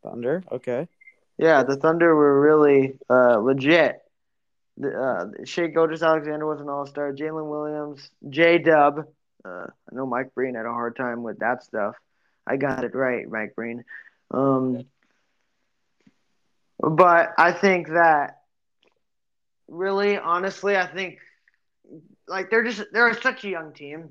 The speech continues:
Speaker 2: They have so much potential. This is just the beginning for them. And did you hear what Kevin Durant said about 'em?
Speaker 1: They're young.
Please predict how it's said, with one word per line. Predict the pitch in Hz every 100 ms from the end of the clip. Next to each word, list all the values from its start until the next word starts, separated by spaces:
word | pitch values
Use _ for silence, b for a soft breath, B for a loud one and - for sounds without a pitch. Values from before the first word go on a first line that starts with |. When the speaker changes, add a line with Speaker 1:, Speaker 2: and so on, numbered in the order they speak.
| -
Speaker 2:
They | 190
have | 190
so | 220
much | 214 214
potential. | 160 160 147 139 170 165 -
This | 175 180
is | 165
just | 170
the | 160
beginning | 139 131 131 131
for | 120
them. | 104 98 _ _ -
And | 165
did | 170
you | 196
hear | 202 214
what | 220 220
Kevin | 196 185
Durant | 156 151 156
said | - 185
about | 185 190 196
'em? | 214 _ _ _ _ _ _ _ _ _ _ _ _ _ _ _ _ _ _ _ -
Speaker 1:
They're | 117
young. | 113 110 131